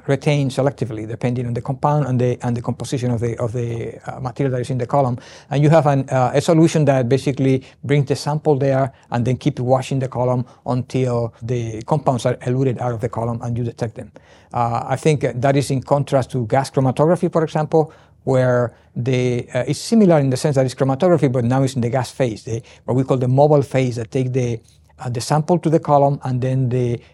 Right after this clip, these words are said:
uh, washes it out until the compounds are separated. In the gas chromatography, it's, it's a gas. In liquid chromatography, it's a liquid.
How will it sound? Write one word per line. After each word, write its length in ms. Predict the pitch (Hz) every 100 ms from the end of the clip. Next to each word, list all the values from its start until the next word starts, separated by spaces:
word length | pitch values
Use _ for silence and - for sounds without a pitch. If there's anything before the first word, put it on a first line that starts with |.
| _
uh, 80 | 117
washes 400 | 123 127 151 143
it 120 | 127
out 320 | 120 95 - _ _ -
until 360 | 120 131 123
the 180 | 117 120 - -
compounds 320 | 139 127 -
are 80 | 117
separated. 580 | 180 170 131 123 120 123 _ -
In 100 | 123
the 80 |
gas 180 | 123 131
chromatography, 560 | - 127 123 123 123 117
it's, 160 | 123 -
it's 200 | - -
a 40 |
gas. 320 | 113 131 143 - - -
In 120 | 123
liquid 200 | 131 143
chromatography, 520 | 135 131 120 123 120 120
it's 100 | 123
a 60 |
liquid. 420 | 117 139 160 151